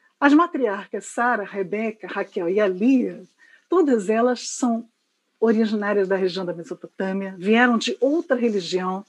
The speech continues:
de outra cultura, mas elas passam a fazer parte de um outro povo, de um novo povo, são adotadas por esse novo povo e começam também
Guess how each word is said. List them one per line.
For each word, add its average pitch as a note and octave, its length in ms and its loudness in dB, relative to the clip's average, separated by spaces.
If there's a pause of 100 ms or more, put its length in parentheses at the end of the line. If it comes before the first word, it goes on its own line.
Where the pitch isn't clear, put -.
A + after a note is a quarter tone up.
(260)
de A#3+ 160 -2
outra D#4 320 0
cultura, G#3 720 -2 (640)
mas G#3+ 260 0
elas A3 280 0
passam D4+ 500 0
a - 20 -2
fazer A#3+ 360 -2 (140)
parte B3 380 0
de G#3+ 100 -6
um A3 120 -2
outro B3 280 -2 (160)
povo, E3 540 2 (340)
de G#3 80 -6
um G3+ 60 -2
novo G#3 400 2 (100)
povo, E3+ 320 -12
são G#3+ 180 -2
adotadas B3 680 -2
por - 80 -4
esse - 160 -6
novo F3 280 -10
povo A3+ 380 2 (400)
e C4+ 80 -2
começam C4 1040 2
também F#3+ 540 -2